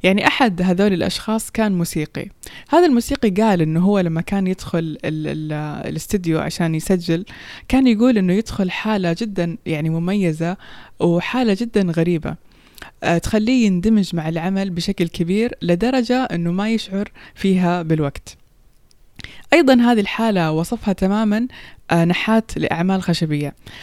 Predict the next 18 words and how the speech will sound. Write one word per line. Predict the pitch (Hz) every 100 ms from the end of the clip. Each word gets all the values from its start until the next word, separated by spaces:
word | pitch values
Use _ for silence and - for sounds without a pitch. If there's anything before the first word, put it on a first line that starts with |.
| -
كان | - 294
يقول | 254 240 233
بأنه | 175 - 190 170 160 156 -
لما | 165 165 160
مجرد | 160 180 247 202
ما | 165
يدخل | 185 - - 160
الورشة | 165 214 208 160 156
كان | - 233 240
يعيش | 214 226 247
حالة | - 214 214 180
من | 165
الاندماج | 160 147 165 175 202 190 - - - - -
مع | 165 156
القطع | 160 208 208 180
الخشبية | - 175 175 170 190
اللي | 165 156
ينحتها، | 175 220 - 185 214